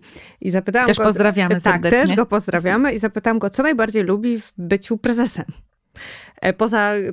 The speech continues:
Speaker 1: jakimiś oczywistymi rzeczami, prawda, z czerwonymi dywanami i różnymi splendorami. I on powiedział właśnie, że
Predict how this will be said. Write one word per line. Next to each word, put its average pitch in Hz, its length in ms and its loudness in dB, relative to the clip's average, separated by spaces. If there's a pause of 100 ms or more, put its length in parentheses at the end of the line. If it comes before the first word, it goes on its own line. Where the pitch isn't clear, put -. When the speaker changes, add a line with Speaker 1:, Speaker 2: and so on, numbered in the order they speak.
(380)
Speaker 1:
jakimiś 214 400 0
oczywistymi 208 640 -2
rzeczami, 175 640 -2
prawda, 160 440 -4
z - 180 -12
czerwonymi 180 480 0
dywanami 165 680 -2
i 165 80 2
różnymi 175 360 -2
splendorami. 170 720 -2
I 202 60 0
on 220 120 -2
powiedział 214 340 -4
właśnie, 208 420 -4
że 190 240 -2